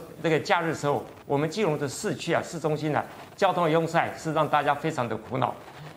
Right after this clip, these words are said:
那在这个情形之下，我想不知道我们市政府有没有在这个三个产区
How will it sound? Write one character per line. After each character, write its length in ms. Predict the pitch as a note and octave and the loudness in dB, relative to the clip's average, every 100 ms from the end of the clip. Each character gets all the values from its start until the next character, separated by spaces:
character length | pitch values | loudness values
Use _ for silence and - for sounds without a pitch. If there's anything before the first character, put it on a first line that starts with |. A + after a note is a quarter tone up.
| - | 0
那 180 | A3 G#3+ | 2 4
在 160 | A3+ | 2
这 120 | G#3 | 2
个 80 | F#3+ | 2
情 120 | D3+ | 2
形 120 | F#3 F3+ | 2 2
之 120 | E3+ | 2
下， 120 | E3+ | 4
我 80 | F3 | 4
想 160 | E3 | 4
不 200 | B2 - | 0 -2
知 80 | F#3+ | 2
道 180 | G3+ C#3+ | 4 4
我 60 | A#2+ | -2
们 100 | D3+ | -4
市 140 | F#3+ | -2
政 140 | G3 D3+ | 0 2
府 80 | G#2 - - - - - | 0 -12 -18 -20 -20 -2
有 200 | D3+ D3 | 2 4
没 120 | G#3+ | 4
有 120 | G#3 | 4
在 160 | F3+ F#3+ | 4 0
这 100 | G3+ | 2
个 140 | F3 | -2
三 320 | C#3 F3+ F3+ | 0 -2 -2
个 160 | F3+ C#3+ | -2 -2
产 300 | A#2 A#2 G#2+ | -2 -6 -6
区 340 | - E3+ E3+ | -2 0 0